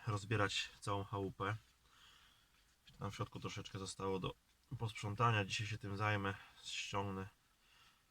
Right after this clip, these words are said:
z podłóg takie jakieś laminaty. Pogrzebię jeszcze trochę wykrywaczem, poszukam w tych podłogach, może jeszcze jakieś złoto wpadnie. Jasz-, jeszcze. <laughs> Może jakieś złoto wpadnie.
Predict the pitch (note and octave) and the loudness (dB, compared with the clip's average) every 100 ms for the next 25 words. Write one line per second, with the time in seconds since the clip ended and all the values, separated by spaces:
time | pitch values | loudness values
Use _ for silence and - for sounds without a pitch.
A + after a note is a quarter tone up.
0 | _ - - - A2 G#2+ G2+ - F#2+ G#2+ | _ -18 -18 -4 0 0 0 -2 -8 -6
1 | F#2+ F#2+ G2 D#3+ _ _ _ A2+ G2+ F#2 | -6 -6 -10 -14 _ _ _ -16 -10 -10
2 | - G2 G2 F#2+ F#2+ G2 - A2+ B2 - | -8 -2 0 0 2 0 2 0 0 -2
3 | _ _ _ - - _ - _ _ _ | _ _ _ -20 -20 _ -20 _ _ _
4 | _ _ - - - - - _ _ _ | _ _ -20 -20 -20 -20 -20 _ _ _
5 | _ - - - - - A#2 G#2 A2+ G2+ | _ -16 -14 -12 -14 -2 2 6 6 6
6 | G2 - - G#2 G#2 A2 A#2+ - G2 G#2 | 4 2 0 0 4 4 2 -2 -2 0
7 | G2 F#2+ - F#2+ - - G2+ G2 F#2+ - | 0 2 2 -2 -4 -4 -2 -2 -2 -8
8 | - G2 F#2+ G2+ G2+ F#2 F#2 F#2+ F#2 F#2 | -6 0 2 2 2 -2 0 -2 0 -4
9 | F#2 F#2+ F#2+ F#2+ F#2+ - F#2 F#2+ G#2 - | -4 -6 -4 -4 -4 -4 -2 -2 -4 -4
10 | _ _ - F2+ G#2 - - G2+ - - | _ _ -2 0 0 -2 -2 -2 -4 -12
11 | - - G#2+ - - - - C3+ G2+ G2+ | -8 -2 -2 -4 -20 -20 -10 -2 2 4
12 | F2+ G2+ F#2+ F#2 G2+ G2 F2+ F#2 | 2 0 -2 -4 -2 -2 0 0